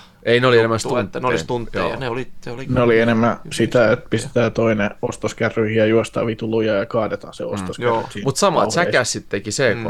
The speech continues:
Speaker 1: yhdessä. Ne oli,
Speaker 2: Joo.
Speaker 1: niillä oli kans ostoskärryt.
Speaker 3: Kyllä.
Speaker 1: Ne teki niinku samoja juttui eri aikaa toisella puolella maapalloa.
Speaker 2: Joo.
Speaker 1: Tie-, tai siis samaan aikaan tietämättään toisistaan. Se oli ihan
Speaker 2: Jep.
Speaker 1: kova.
Speaker 3: Se on jännä.
Speaker 1: Mä, mähän aluksi luulin, että tota, ää,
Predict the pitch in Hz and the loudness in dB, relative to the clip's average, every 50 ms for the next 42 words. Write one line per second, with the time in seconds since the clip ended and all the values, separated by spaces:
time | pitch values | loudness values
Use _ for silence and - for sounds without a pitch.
0 | 82 - - 87 - 135 127 110 - - 147 127 107 95 101 101 139 131 123 131 | -6 -6 -8 -6 -4 -2 -2 -2 0 0 2 2 2 2 0 0 0 0 0 -2
1 | 120 - - 135 120 117 110 101 92 95 - 131 156 156 185 156 175 156 147 143 | -4 -2 0 2 4 4 4 2 0 -2 -2 -4 -4 -2 0 0 0 0 0 0
2 | 147 - 185 185 180 170 143 123 123 135 135 - - - - 110 98 92 90 - | 0 0 2 2 4 4 4 4 4 2 0 -2 -6 -6 -4 -2 -2 -2 -4 -6
3 | - - - - - - - - - - - - - - 135 - 127 135 135 135 | -10 -14 -14 -14 -10 -8 -8 -8 -6 -8 -8 -8 -8 -8 -4 0 2 2 4 4
4 | 110 104 104 104 98 101 101 101 98 95 - - 127 117 104 104 95 - 95 92 | 4 4 4 2 2 2 2 2 2 0 0 0 2 2 2 0 -2 -2 0 0
5 | 95 95 98 101 98 - 120 - 80 82 85 - - 117 104 - - - - 117 | 0 0 0 0 0 0 0 0 0 0 -2 0 0 0 0 0 -2 -2 -2 -2
6 | 110 104 98 - - 143 139 127 113 95 95 107 107 - - 98 92 90 - - | -2 -2 -2 -2 0 2 2 4 4 4 4 2 0 0 0 0 0 0 0 2
7 | 123 113 - 90 87 85 - - - - - - - - 87 90 90 - - - | 2 2 2 0 -4 -6 -8 -10 -8 -8 -6 -6 -4 -6 -6 -6 -8 -10 -14 -14
8 | - - - - 131 131 113 98 - - _ - - - _ _ _ _ - 113 | -14 -14 -10 -6 -2 -2 -2 -2 -2 -6 _ -20 -20 -20 _ _ _ _ -8 -6
9 | 107 117 123 113 110 104 90 - - - 117 107 104 104 110 113 110 139 147 104 | -6 -4 -2 0 0 0 0 -2 -2 -4 -4 -2 0 0 2 2 2 2 0 0
10 | 85 92 143 147 139 135 127 131 135 135 123 - - 131 127 117 107 92 87 87 | 0 -2 0 0 2 2 2 2 2 0 0 0 2 2 4 4 2 2 -2 -6
11 | - - - - - - 87 80 - 80 - - - - - - - - - - | -8 -12 -12 -12 -10 -10 -8 -6 -6 -8 -8 -8 -12 -18 -18 -18 -16 -16 -16 -16
12 | - - - - - - - - - - - - - - - - 76 76 76 73 | -16 -16 -16 -16 -16 -14 -12 -12 -12 -12 -14 -18 -20 -12 -8 -6 -4 -4 -4 -4
13 | 76 73 73 76 80 82 | -4 -4 -6 -6 -8 -8